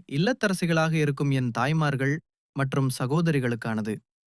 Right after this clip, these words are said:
நீங்கள் ஒரு இல்லத்தரசியாக இருந்து துலாம் ராசியைச் சேர்ந்தவர் என்றால்,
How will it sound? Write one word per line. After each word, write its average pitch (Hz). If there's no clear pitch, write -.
நீங்கள் 175
ஒரு 165
இல்லத்தரசியாக 180
இருந்து 139
துலாம் 185
ராசியைச் 151
சேர்ந்தவர் 127
என்றால், 120